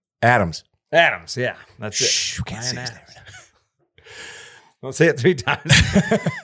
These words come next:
Speaker 1: And the Derailers had one.
Speaker 2: Yeah, but Robert Earl's, I remember, was the one that,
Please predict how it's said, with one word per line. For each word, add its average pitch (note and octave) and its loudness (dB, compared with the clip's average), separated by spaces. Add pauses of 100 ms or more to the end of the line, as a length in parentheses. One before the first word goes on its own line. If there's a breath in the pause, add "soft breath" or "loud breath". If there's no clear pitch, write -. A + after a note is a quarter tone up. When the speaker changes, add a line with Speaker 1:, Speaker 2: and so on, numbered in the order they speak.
(640 loud breath)
Speaker 1:
And F3+ 4
the D3+ 4
Derailers C#3 4
had A#2 2
one. A2 -4 (720)
Speaker 2:
Yeah, B2 4
but B2 -6
Robert C#3 0
Earl's, D3 0
I C3+ 4
remember, A2 -6
was G2+ -10
the G#2 -18
one G#2+ -10
that, G2+ -14